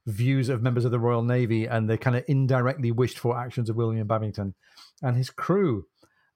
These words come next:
and their kind of s-, silent o-, obeisance towards the dimly perceived views of, uh, of a deity like Seth.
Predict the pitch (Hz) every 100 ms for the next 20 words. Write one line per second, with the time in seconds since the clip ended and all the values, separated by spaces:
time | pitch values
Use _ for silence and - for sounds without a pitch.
0 | _ 139 123 110 101 139 135 127 123 139
1 | - 131 123 110 98 120 120 - 180 _
2 | - 127 110 - 135 135 127 123 - _
3 | _ _ _ _ _ - 175 165 - 139
4 | 127 131 120 120 - 131 113 123 127 113
5 | 110 120 120 120 120 117 - 120 107 113
6 | 117 101 - - - _ 131 117 107 104
7 | - 110 107 107 101 98 110 107 110 104
8 | - - 98 -